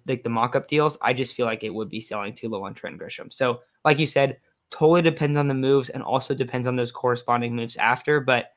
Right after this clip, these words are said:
little hesitant right now to be all in on, like, trying to trade Tr-, Trent Grisham. So I think that's gonna do it for today's episode, though. Thank you all for listening, and we'll be back talking Padres baseball on Sunday, actually.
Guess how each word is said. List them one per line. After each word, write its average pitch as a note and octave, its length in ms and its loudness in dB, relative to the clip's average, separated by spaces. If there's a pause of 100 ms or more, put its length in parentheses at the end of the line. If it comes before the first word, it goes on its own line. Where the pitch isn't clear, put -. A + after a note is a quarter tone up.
(600)
little E3+ 320 8
hesitant C#3 480 2
right A#2+ 180 0
now A#2 280 -2
to A#2 420 0
be C3+ 160 2
all C3 240 6
in B2 100 0
on, B2 180 0
like, A#2 200 -6
trying B2 240 0
to G#2 80 -4
trade G2 340 -6
Tr-, - 180 -18
Trent - 240 -6
Grisham. - 380 -14
So A#2+ 280 -4
I - 600 -18
think D3+ 120 6
that's D#3+ 100 4
gonna D#3 140 4
do D#3 80 6
it D#3 80 2
for D3 80 0
today's C3+ 260 4
episode, D3+ 380 2
though. E3+ 260 4 (240)
Thank C#3+ 200 2
you C#3+ 100 4
all C#3 100 8
for C3+ 140 -2
listening, D#3 560 0
and B2+ 120 -2
we'll C#3 100 6
be C#3+ 60 4
back C3 300 2
talking B2+ 320 0
Padres B2 400 0
baseball B2 500 2
on A2+ 280 -2
Sunday, C#3+ 320 2
actually. - 400 -8